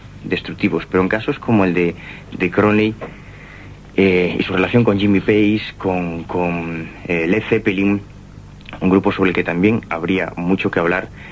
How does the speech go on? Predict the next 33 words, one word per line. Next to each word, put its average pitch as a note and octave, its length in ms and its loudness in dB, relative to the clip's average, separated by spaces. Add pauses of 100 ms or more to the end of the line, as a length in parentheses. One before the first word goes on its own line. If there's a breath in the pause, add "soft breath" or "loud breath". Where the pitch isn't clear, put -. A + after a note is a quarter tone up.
(200 loud breath)
en G2 160 2
el F#2 140 0
que - 100 -2
alguno A#2 380 2
de C3 100 2
sus F2+ 420 0 (300)
componentes, G2 840 2
como - 200 -14
Page... G#2+ 300 0 (640 loud breath)
se A2+ 220 0
ha C#3+ 220 0 (220)
definido G#2+ 640 0
abiertamente A2+ 640 0
como G2 240 -2
seguidor F#2+ 400 2
de A#2+ 100 2
las A2 140 0
tendencias G#2 640 0
de, E2+ 340 0 (120)
de F#2 120 -2
Crowley. A#2 420 2 (680 loud breath)
Esto B2 180 0
ha D3+ 60 4
servido C#3 420 2
para G2+ 300 0
que, F#2 360 0
incluso G#2 520 2
en, F2 180 -4
en F2 140 -4
cerca B2 260 0
del, F#2 380 0
del F2 160 -2
Londres, A2 400 2